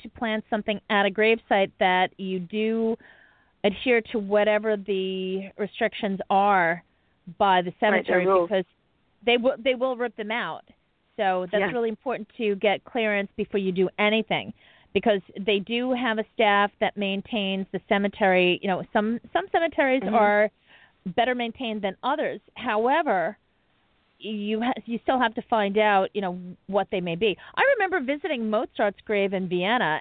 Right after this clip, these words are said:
Speaker 1: and I was quite thrilled to see that there were impatiens planted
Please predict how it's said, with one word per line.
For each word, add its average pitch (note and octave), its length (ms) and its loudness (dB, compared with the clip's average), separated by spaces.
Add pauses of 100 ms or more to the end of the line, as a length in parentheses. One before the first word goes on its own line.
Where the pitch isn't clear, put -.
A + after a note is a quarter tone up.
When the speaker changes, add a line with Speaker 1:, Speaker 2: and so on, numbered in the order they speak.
Speaker 1:
and F3+ 640 0
I G3+ 220 2
was G3+ 120 2 (100)
quite A#3 360 0
thrilled A#3+ 380 0
to G#3+ 100 -4 (100)
see F#3+ 480 2 (800)
that F#3+ 440 2
there G3+ 340 0
were F#3+ 760 0
impatiens G3+ 680 -6 (720)
planted F#3+ 640 2